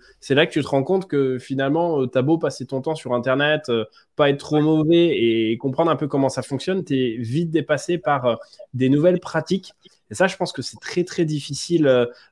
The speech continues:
euh, de le voir parce que finalement, euh, aujourd'hui, si je devais lancer une boîte comme Card, donc à destination de la Gen Z,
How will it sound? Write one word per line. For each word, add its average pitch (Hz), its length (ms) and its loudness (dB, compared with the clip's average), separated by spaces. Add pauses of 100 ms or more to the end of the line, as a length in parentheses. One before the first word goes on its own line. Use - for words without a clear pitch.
euh, 120 160 2
de 123 160 2
le 131 100 4
voir 202 260 4
parce - 180 0
que 135 240 0 (260)
finalement, 196 640 0 (320)
euh, 113 400 2
aujourd'hui, 160 840 2
si - 160 -4
je 147 60 0
devais 170 160 4
lancer 185 260 0
une 165 80 4
boîte 170 220 2
comme 135 200 -2
Card, 165 360 0 (240)
donc 127 200 -2
à 135 80 4
destination 139 600 -2
de 135 40 0
la 127 100 2
Gen 120 200 2
Z, 214 300 0